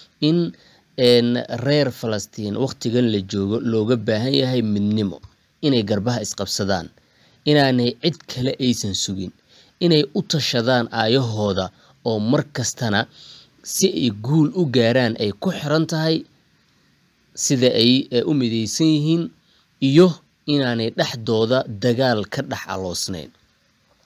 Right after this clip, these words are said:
Erdogan sidaas uu yiri. Laakiin kulankan muddo aad u badan ayuu socday, sida wararka ka imaanaya Istanbul ay saaxiibayaal sheegayaan. Waayo, kulankaas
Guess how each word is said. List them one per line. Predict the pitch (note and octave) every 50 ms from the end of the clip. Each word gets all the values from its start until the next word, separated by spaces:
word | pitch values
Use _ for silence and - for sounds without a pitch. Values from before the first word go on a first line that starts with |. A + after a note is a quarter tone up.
| _ _ -
Erdogan | - E3+ C#3 A#2+ A#2 G2 A2 A2
sidaas | G2+ - A2 F#2+ F2 F2 - F2+
uu | D#2
yiri. | D2 D2 C#2+ E2+ - - - - - - -
Laakiin | A2+ A2 - C#3+ C3
kulankan | - - D3+ C#3+ A#2+ A2 G#2+ - G#2 G#2
muddo | G#2 G#2+ G2+ G#2+ D3+ - - -
aad | C#3+ A#2 - - _
u | - C3+
badan | A2 G#2 A#2 G#2+ G#2 A#2 B2 C3+ -
ayuu | - G#2+ G#2 G2+ G2
socday, | - - G2 G2+ G#2+ B2 C3+ - - - - - _
sida | - - D3 C3 A2+
wararka | G#2 G2+ G#2 A2+ A2+ A#2 - - A#2+ G#2
ka | - C#3
imaanaya | B2 A2+ G2+ G#2 G#2 G2+ G2 F#2+ G2 G2+
Istanbul | G2 - - G#2+ G2+ G2 G2+ G#2+ B2+ C#3 C#3+ C#3 - - - - _ _ -
ay | - G2+ G2
saaxiibayaal | F#2+ - - A2 G#2+ G#2+ G#2 - - G2 G2 G2+ G#2+ G#2+ G2+
sheegayaan. | - - - G#2+ F#2+ G2 G2 G2 G2
Waayo, | G2 G2+ G2+ G2 F#2+
kulankaas | F#2 - A2+ G#2+ G2 F#2 - A#2+ D3 C#3+ -